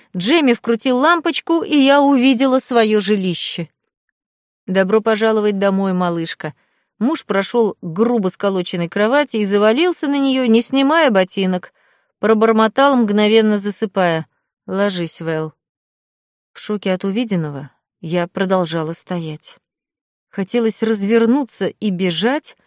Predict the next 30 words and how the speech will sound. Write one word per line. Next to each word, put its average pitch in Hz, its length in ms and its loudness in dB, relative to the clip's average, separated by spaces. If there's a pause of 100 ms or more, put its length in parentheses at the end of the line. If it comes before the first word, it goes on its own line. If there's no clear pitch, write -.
(440)
но 196 120 2
я 214 180 4
даже 220 300 2
не 220 120 6
представляла, 233 1000 0 (260)
в - 80 -20
какую 269 540 -2
сторону. 208 760 -2 (680)
До 240 140 0
утра 269 280 0
я 202 160 0
просидела 180 580 -4
на 170 140 -4
табуретке, 190 600 -2
кутаясь 214 420 -2
в - 80 -20
тонкое 190 440 -2
пальто. 175 520 -4 (540)
Храпел 247 580 0
Джейми. 165 640 -2 (520)
Громко 262 480 0
скреблись 247 540 -2
и 254 60 -2
попискивали 214 760 0
мыши. 170 480 -2 (480)
Где-то 185 380 0
на 254 140 4
улице 294 340 0
подвывала 233 600 2
собака. 180 680 -4